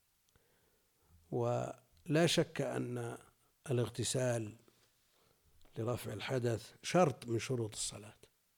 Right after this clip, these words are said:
وأن الوقت أيضًا كذلك شرط من شروط الصلاة. "إن الصلاة كانت على المؤمنين كتاباً موقوتا".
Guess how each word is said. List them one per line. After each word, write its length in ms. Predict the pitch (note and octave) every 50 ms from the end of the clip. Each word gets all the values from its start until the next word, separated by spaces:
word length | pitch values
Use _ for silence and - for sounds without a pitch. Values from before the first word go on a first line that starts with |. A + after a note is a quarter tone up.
| _ _ _ _ _ _ _ - _ _ _ _ _ _ _ _ _
وأن 360 | - B2+ - D3 D3 D#3 E3 D#3+
الوقت 680 | D#3 D#3 E3+ F#3 F#3 F#3 - - - - - - - _ _ _ _ _ _ _ _ _ _ _ -
أيضًا 380 | C#3 D3 D3 D3 C#3 D3+ D3
كذلك 680 | B2 - - A#2+ A#2 B2 B2 B2+ C#3 C#3+ C3 A#2 - C3
شرط 380 | G#2+ G#2+ A#2+ C3+ C3 B2 - C#3+
من 220 | C3 A#2 G#2+ G#2+
شروط 400 | G#2 - A#2+ A2 A2+ A#2+ C3 -
الصلاة. 440 | - - - - F3 F3 F3 C3 - - - - _ _ _ _ _ _ _ _ _ _ _ _ _ _ -
"إن 120 | A#2 A#2
الصلاة 440 | A#2 - - - A2 G2+ A2+ B2 B2
كانت 500 | A#2+ - A#2+ - - A#2+ B2 A#2 G#2+ -
على 180 | - A2+ A2 G#2+
المؤمنين 760 | G#2+ G#2+ G#2+ A2+ A#2+ A#2 A2+ A2 A2 A#2+ C3 D3+ E3+ F3+ F3+ F3 - - _ _ _ _ _ - - - - -
كتاباً 600 | - B2 - - B2 B2 B2+ B2+ C3 C3+ C#3+ C3+
موقوتا". 1040 | C3+ C3+ C3 B2 A#2+ A2 - - A#2 G#2 F#2+ - - F2+ G2 F#2 F#2 F#2+ F#2+ G#2